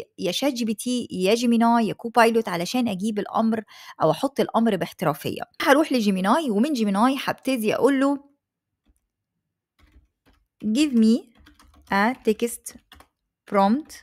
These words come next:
in five lines to generate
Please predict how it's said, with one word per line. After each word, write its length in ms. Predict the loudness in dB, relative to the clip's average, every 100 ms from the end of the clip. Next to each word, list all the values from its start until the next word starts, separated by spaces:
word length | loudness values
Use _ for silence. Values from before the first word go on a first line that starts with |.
| _ _ _ _ _ _ _ _ _ _ _ _ _ _ _ _ _ _ _ _ _ _ _ _ 0
in 120 | 2 2 -4 -12 _ _ _ _ _ _ -20 -4
five 260 | -2 -2 -4
lines 400 | -4 -2 -2 -4 -10 -14 -20 _ -20 _ _ -20 _ _ _ -10
to 80 | -4 0 0 -4 _ _ -20 -20 _ _ _ _ _ -8
generate 680 | -2 0 0 0 0 -4